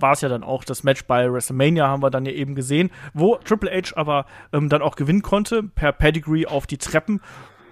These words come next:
Solides Match, sag ich mal. Ich find, dass die beiden nie so die hundertprozentige Chemie zusammen gehabt haben, aber die beiden einfach gut genug sind, um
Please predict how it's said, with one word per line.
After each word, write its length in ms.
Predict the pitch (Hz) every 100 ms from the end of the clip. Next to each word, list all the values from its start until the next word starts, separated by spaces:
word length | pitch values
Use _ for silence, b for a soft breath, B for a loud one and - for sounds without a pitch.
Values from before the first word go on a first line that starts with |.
| B 156
Solides 540 | 135 143 160 175 127
Match, 200 | 151 180
sag 120 | 131
ich 80 | 123
mal. 80 | 156
Ich 80 | -
find, 160 | 320
dass 100 | 240
die 100 | -
beiden 600 | 185 196 208 202 196 233 _ _ _ _ _ _ _
nie 260 | 214 165 240
so 140 | 240
die 100 | 190
hundertprozentige 800 | 156 190 302 - 220 226 226 214
Chemie 320 | 208 202 214
zusammen 380 | 226 202 214 208
gehabt 320 | 196 190 -
haben, 220 | 196 196 196
aber 200 | 160 160
die 220 | 165 160 B B -
beiden 220 | 156 180
einfach 340 | 170 165 160 - - _ -
gut 200 | 208 -
genug 300 | 160 208 -
sind, 320 | 190 269 -
um 260 | 175 180